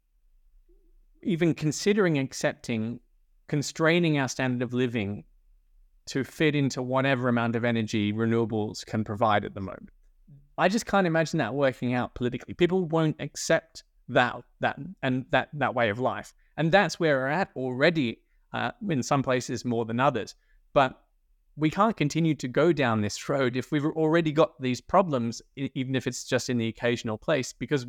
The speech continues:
we're seeing what's happening in places like Germany. We're seeing what's happening in places like California and, and Tennessee Valley Authority, um, area, and of course, Alberta.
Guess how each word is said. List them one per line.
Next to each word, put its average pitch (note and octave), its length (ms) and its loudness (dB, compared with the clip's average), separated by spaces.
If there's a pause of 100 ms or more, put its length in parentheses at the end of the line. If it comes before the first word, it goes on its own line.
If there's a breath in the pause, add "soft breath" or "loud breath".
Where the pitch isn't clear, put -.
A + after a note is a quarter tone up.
(100)
we're C#3 180 0
seeing G#3 320 2
what's G#2+ 160 -2
happening A#2 320 0
in G#2+ 120 -2
places - 420 -18
like - 160 -20
Germany. G#2 340 -2
We're - 80 -20
seeing A3 260 4
what's - 160 -4
happening - 280 -6
in - 100 -20
places A2 240 -14
like - 80 -20 (120)
California G#2+ 420 -2
and, G#2+ 100 -6
and G#2+ 200 -10 (260)
Tennessee - 320 -4
Valley C3 280 8
Authority, B2 680 4 (220)
um, A2+ 260 -2 (640)
area, B2 540 4
and G#2 300 0
of G2 140 -10
course, - 260 -6
Alberta. A2 500 0